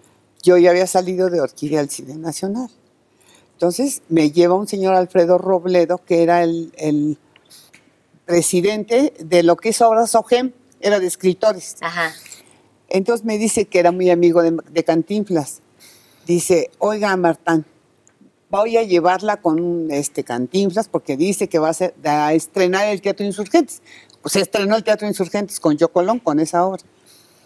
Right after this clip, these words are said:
Speaker 1: Pues ahí llego yo, a ver, y lo veo, y dice, "Ah". Dice, "Bueno, mire, yo quiero hacer esto y esto y esto, y quiero, quiero que usted sea, yo la voy a lanzar a usted porque yo no, no, no, no".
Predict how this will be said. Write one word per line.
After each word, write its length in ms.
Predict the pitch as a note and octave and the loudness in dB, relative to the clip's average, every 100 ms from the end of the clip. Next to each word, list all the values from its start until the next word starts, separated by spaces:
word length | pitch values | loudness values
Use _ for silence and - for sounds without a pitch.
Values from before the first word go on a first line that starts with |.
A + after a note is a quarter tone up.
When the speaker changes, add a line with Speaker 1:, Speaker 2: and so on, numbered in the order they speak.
| _ _ _ _ _ | _ _ _ _ _
Speaker 1:
Pues 160 | - F3+ | -6 -4
ahí 120 | A3+ | -2
llego 320 | A3 G#3+ G3+ | -4 -2 -2
yo, 240 | E3+ F#3+ - | 0 -2 -4
a 140 | - | -8
ver, 180 | C3+ D3+ - _ _ _ _ _ - | -4 -4 -6 _ _ _ _ _ -6
y 60 | D#3 | 0
lo 160 | F#3 | 2
veo, 320 | G3 D4 D4+ - _ _ - | 2 2 0 -6 _ _ -8
y 40 | |
dice, 200 | D#3 E3+ | -4 -2
"Ah". 220 | G#3 A#3+ _ _ _ _ _ _ - _ _ _ _ _ _ _ | -2 -4 _ _ _ _ _ _ -20 _ _ _ _ _ _ _
Dice, 160 | - G3 | -2 -2
"Bueno, 260 | F#3 A#3+ A3+ | 2 2 2
mire, 220 | A#3 A3+ | 0 -2
yo 140 | G#3+ C4 | 0 2
quiero 200 | C4+ A#3 | 4 2
hacer 220 | G#3+ G#3 | 2 0
esto 240 | A#3 A#3+ G3 | 0 0 -2
y 100 | G3 | -2
esto 200 | G#3 G3 | -2 0
y 60 | |
esto, 180 | A#3 C4+ | 0 2
y 80 | G3 | -2
quiero, 320 | - G#3+ G#3+ F#3+ - | -2 -2 -2 -4 -4
quiero 300 | F#3+ G#3 - | 0 0 -2
que 60 | |
usted 180 | - - | -6 -8
sea, 240 | G3+ G3 C3 | -4 -4 -4
yo 340 | D#3 G#3 A#3 | 0 4 4
la 120 | A3 | 2
voy 160 | F#3+ G#3+ | -2 -2
a 80 | G3+ | 0
lanzar 340 | F3 E3+ F#3 | 2 2 0
a 60 | F#3 | 0
usted 260 | - A#3+ | 0 -2
porque 300 | A#3+ F3 - | -2 -4 -2
yo 160 | D#3 A3+ | 2 2
no, 140 | G#3 | 2
no, 160 | F3+ F#3 | 0 2
no, 160 | F3 D3 | 0 0
no". 180 | D#3 | -4